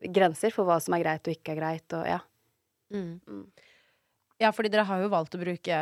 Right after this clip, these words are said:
Speaker 2: Severin og lillebroren hans, eh,
Speaker 1: Mm.
Speaker 2: i reklamer.
Speaker 1: Ja.
Speaker 2: Eh, og, eh, til alt mulig, liksom. Sånn familieting og leker for de, og hei hvor det går.
Speaker 1: Ja, alt vi føler at det er greit, ja.
Speaker 2: Ikke sant?
Speaker 1: Mm.
Speaker 2: Og du har jo også gått ut mot for eksempel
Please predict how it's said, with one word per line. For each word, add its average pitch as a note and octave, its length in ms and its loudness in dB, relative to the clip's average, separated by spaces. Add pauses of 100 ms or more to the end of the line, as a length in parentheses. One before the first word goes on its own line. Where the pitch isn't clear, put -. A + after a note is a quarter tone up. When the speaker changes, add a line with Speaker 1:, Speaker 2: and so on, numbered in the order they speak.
Speaker 2:
Severin G3+ 380 -2
og F3 480 4 (240)
lillebroren D#3+ 400 -4
hans, B3 300 -8 (100)
eh, F#3+ 320 2
Speaker 1:
Mm. A#3 60 -2 (100)
Speaker 2:
i F3+ 380 -4
reklamer. G#3 400 -2 (200)
Speaker 1:
Ja. A#3 120 4 (200)
Speaker 2:
Eh, F#3+ 380 4
og, F#3+ 480 2
eh, F3 500 0
til E4 220 0
alt G#3 160 2
mulig, D#3+ 300 -4 (100)
liksom. C3+ 320 -4 (320)
Sånn F#3+ 160 -2
familieting D3 680 -4
og D3 180 -6
leker - 340 -6
for E3+ 120 -8
de, D#3+ 100 -6 (160)
og A2 240 -2
hei D3+ 140 -2
hvor D3 80 -8
det - 100 -8
går. - 80 -2
Speaker 1:
Ja, G#3+ 160 2
alt G3+ 160 -2
vi F3+ 240 -8
føler E3 380 -4
at D3+ 100 -8
det D#3+ 100 -2
er D#3+ 120 -2
greit, C#3 240 -6
ja. D#3+ 80 -2 (120)
Speaker 2:
Ikke G#3 220 0
sant? E3+ 400 -2
Speaker 1:
Mm. - 60 -2
Speaker 2:
Og A3+ 80 6
du A3+ 100 2
har G#3 140 6
jo G3+ 100 6
også A3+ 200 -2
gått G3 240 -6
ut F3+ 280 -8
mot E3 220 -6
for F3+ 100 -4
eksempel E3 420 -6